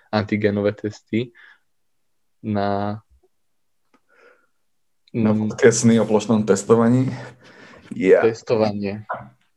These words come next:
Speaker 2: Ale myslím, ako to bude vyzerať pre jednoducho náš bežný dennodenný život, ako najbližšie mesiace bude vyzerať. Bude to, myslíš, že to bude stále toto isté? Lockdown za lockdownom, ktoré sú viac pseudolockdowny ako lockdowny?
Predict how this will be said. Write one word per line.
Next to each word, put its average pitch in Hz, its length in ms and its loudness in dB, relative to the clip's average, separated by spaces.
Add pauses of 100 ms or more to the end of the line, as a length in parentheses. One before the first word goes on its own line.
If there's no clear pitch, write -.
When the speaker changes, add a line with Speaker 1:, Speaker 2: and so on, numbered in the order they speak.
(580)
Speaker 2:
Ale 101 160 4
myslím, 135 320 0
ako 123 240 2
to 135 80 4
bude 131 160 4
vyzerať 123 400 0 (1300)
pre 107 480 2 (160)
jednoducho 123 480 2
náš 139 320 0
bežný 120 320 6
dennodenný 107 560 2
život, 98 400 0 (120)
ako 85 200 2
najbližšie 98 480 2
mesiace 95 320 0
bude 95 160 2
vyzerať. 95 260 2
Bude 104 220 2
to, - 80 -2
myslíš, 117 340 0
že 113 60 -8
to 110 80 0
bude 107 160 0
stále 120 480 0 (640)
toto - 240 4
isté? 120 560 0 (400)
Lockdown 95 480 2
za 95 80 4
lockdownom, 101 560 0
ktoré 98 240 2
sú 98 260 0
viac 95 220 4
pseudolockdowny 101 880 2
ako 98 160 -4
lockdowny? 110 680 -2